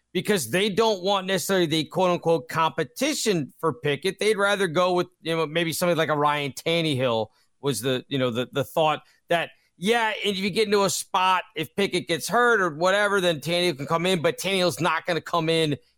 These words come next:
and expect to be the starter, where all these other guys, Cousins, Russell Wilson, Fields, would expect to start. Is that a good way to go about it if you're the Steelers and you're trying to break through? They're in their longest drought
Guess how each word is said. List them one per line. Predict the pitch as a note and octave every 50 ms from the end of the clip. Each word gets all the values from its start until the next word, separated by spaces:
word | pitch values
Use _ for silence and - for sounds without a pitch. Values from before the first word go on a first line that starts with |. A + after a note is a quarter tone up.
| _ _ _ -
and | F3 E3
expect | D#3+ D3+ - - - - - - G3 F3 - - -
to | F3
be | D3 C#3+ D#3+ D#3
the | C#3+ C#3+
starter, | - - - B3 C4 B3 G3 F3+ D3 - - - _
where | _ E3 F#3
all | G3 G3
these | F3+ F3+ E3 C#3 G#3
other | B3+ D#4 E4 G#3+
guys, | D3 D#3 C#3+ C#3+ D#3 D#3 - - _ _ _ _
Cousins, | - E3+ F3 E3+ C3 C#3+ D#3+ D3+ C#3 - - _ _ _
Russell | C#3 E3 E3+ E3 - - E3+ D#3
Wilson, | D#3 D#3 D3+ D3+ - D#3 C#3 A#2+ - _ _ _ _ _ -
Fields, | G#3 G#3 G3+ G3 F#3 F3+ E3 C3 - - _ _ _ _ -
would | E3 F#3
expect | F#3 - - - - - F3 E3 - -
to | -
start. | C3+ - - - B3+ C4 B3+ G3+ - - - _ _ _ _ _ -
Is | C#3+ A#2
that | G#3 A#3+ D4+ D#4+
a | B3
good | E3+ A#2+ E3+ A3 C4
way | B3+ G#3 A3 A#3 A#3+
to | A3+
go | G3 G#3+ G#3 G3
about | E3 A#2+ F3 G3+ C4+ D4
it | B3 F#3 F3
if | E3 - -
you're | G3 G3+
the | F3+ E3+
Steelers | - - - A3 B3+ C4+ B3+ G#3+ D3+
and | F3+ F#3
you're | F3+ E3+
trying | - - - F#3 F3+ G#3 A#3 A#3+ A3+
to |
break | F3 C#3+ G#3+ G#3+ G3+ -
through? | - B3 C#4 C4+ F3+
They're | C#3+ G3+ A#3 D4
in | D#4+ D4
their | B3+ A#3+ G#3
longest | F3+ E3 D#3+ E3+ F#3 A3 B3+ D4 D4+ B3 - D4 B3 - - - _ -
drought | - C#3+ C3 D3 F#3+ G#3+ G3 -